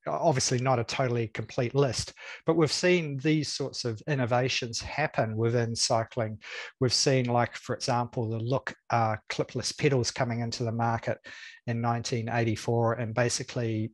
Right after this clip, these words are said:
changed the way that we clip into pedals. Before that, we had toe clap, toe clips and straps. Uh, and certainly when I started riding, that was what I started on until I migrated to clipless pedals.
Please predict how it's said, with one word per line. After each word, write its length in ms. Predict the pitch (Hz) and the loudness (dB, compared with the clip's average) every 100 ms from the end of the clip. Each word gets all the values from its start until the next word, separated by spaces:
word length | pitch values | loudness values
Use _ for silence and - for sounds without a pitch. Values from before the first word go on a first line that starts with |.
| _ | _
changed 540 | - 135 123 120 113 | 0 2 2 0 -2
the 80 | - | -2
way 180 | 113 113 | 0 0
that 120 | 113 | 0
we 100 | 123 | -2
clip 360 | 104 - - - | -4 -4 -4 -2
into 440 | 127 113 - 113 | -4 -4 -4 -4
pedals. 380 | 101 117 131 135 | -2 -2 0 -2
Before 280 | 113 - 110 | -4 -2 0
that, 140 | 113 | 0
we 80 | 113 | -2
had 280 | - 110 101 | 0 -2 -2
toe 240 | - 117 107 | -2 -2 -2
clap, 260 | - 107 101 _ - | -4 -4 -4 _ -6
toe 220 | - 117 | -2 -2
clips 400 | - 139 - - | 0 -2 -2 -4
and 180 | 104 98 | -4 -2
straps. 500 | - 135 131 - - - - - - - | 2 2 2 -2 -4 -10 -12 -12 -14 0
Uh, 280 | 123 120 117 | 4 4 4
and 160 | 131 117 | 2 2
certainly 240 | 139 113 | -2 -2
when 120 | 117 | 0
I 100 | 135 | 2
started 380 | - 127 110 107 | 2 0 -2 -2
riding, 460 | 113 123 139 120 117 | 0 0 0 -6 -2
that 180 | 123 117 | -2 -2
was 180 | 101 | -6
what 160 | - 120 | -2 0
I 140 | 110 | 0
started 420 | 104 - 117 107 107 | -2 0 0 2 2
on 300 | 120 127 110 | 0 0 -6
until 260 | 107 120 | -8 -4
I 80 | 107 | -2
migrated 480 | 107 117 110 107 - - | 0 0 2 -2 -4 -12
to 60 | |
clipless 440 | - - _ - - | -10 -10 _ -10 -4
pedals. 320 | 123 131 | -2 -2